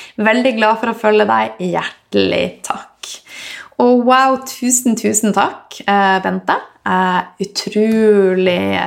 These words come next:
fin tilbakemelding, og det setter jeg veldig, veldig stor pris på. Husk at alle tilbakemeldinger via iTunes gjør en forskjell. Det gjør at denne podcasten når ut til flere mennesker, og målet mitt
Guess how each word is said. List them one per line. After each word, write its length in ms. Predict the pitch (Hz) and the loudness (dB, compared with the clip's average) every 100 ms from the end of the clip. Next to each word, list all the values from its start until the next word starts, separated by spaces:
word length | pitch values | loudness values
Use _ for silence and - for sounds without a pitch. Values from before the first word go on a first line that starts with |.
| 175 | -6
fin 280 | - 208 190 | -2 0 0
tilbakemelding, 640 | 175 185 185 190 92 95 | 0 -2 -4 -4 -4 -4
og 80 | 90 | -6
det 80 | 85 | -6
setter 400 | - 92 - - | -8 -8 -4 -4
jeg 320 | 92 - 185 | -4 -10 -12
veldig, 400 | 170 85 - - | -8 -4 -4 -4
veldig 400 | 165 165 165 - - | -4 -6 -6 -10 -8
stor 720 | - - - 185 175 175 - - _ _ | -8 -4 0 2 2 0 -2 -6 _ _
pris 460 | - - 156 156 - - | -12 -4 -2 -2 -4 -6
på. 160 | - - - - - - - - - - - - | -4 -4 -8 -18 -16 -16 -16 -16 -18 -20 -10 2
Husk 380 | 370 415 - - | 2 2 -2 -6
at 140 | 233 - - | -6 -6 0
alle 320 | 240 311 330 - | 2 4 2 2
tilbakemeldinger 1080 | 180 190 202 247 233 220 196 185 185 190 196 | 0 -2 -2 -2 0 0 -2 0 0 -2 0
via 220 | 202 202 190 196 | 0 2 0 -2
iTunes 380 | 190 - - 180 | -2 -4 -4 -2
gjør 300 | 196 190 185 | 0 0 -2
en 80 | 185 | -4
forskjell. 460 | - 190 - 202 180 | -8 -4 -2 0 2
Det 80 | 196 | 2
gjør 720 | 190 214 233 233 202 185 - - | 4 4 4 4 2 0 -2 -8
at 220 | - - - | -8 -8 -4
denne 180 | 185 190 | -2 -2
podcasten 720 | - 180 180 - 180 - 190 180 | -4 -8 -8 -6 -6 -4 -2 0
når 400 | 175 170 175 202 | -2 -2 -2 -2
ut 160 | 202 - - | -4 -12 -8
til 220 | 170 180 185 | -6 -6 -6
flere 300 | 185 170 180 | -6 -4 -4
mennesker, 640 | 180 185 196 - 202 190 | -6 -6 -6 -4 -2 -2
og 80 | 185 196 | 0 2
målet 320 | 208 202 190 | 2 0 -2
mitt 240 | 185 - | -4 -8